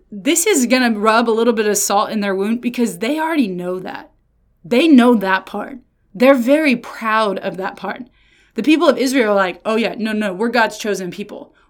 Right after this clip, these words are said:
What harm could befall us? We've got God on our side."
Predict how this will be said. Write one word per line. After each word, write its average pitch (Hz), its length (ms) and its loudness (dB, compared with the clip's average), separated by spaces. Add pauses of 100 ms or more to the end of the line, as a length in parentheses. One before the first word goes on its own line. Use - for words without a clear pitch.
What 202 260 0
harm 220 300 -2
could 185 180 -8
befall 190 440 -2
us? - 240 -16 (320)
We've 233 240 4
got 202 200 2
God 202 220 6
on 185 140 -2
our 170 100 -4
side." 185 400 -10